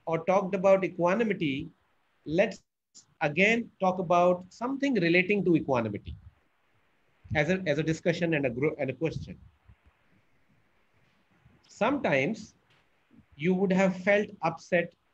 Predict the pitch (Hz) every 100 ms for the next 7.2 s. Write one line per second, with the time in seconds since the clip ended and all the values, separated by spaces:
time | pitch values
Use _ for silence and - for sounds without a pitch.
0 | _ _ 147 156 160 - 160 160 117 85
1 | - _ _ _ _ _ _ _ _ _
2 | _ _ _ _ _ _ 160 170 170 262
3 | 226 247 165 120 143 165 196 220 220 180
4 | 180 151 123 95 85 - _ _ _ _
5 | _ _ _ _ _ 151 147 160 - -
6 | 175 202 190 190 202 165 160 131 123 117
7 | 95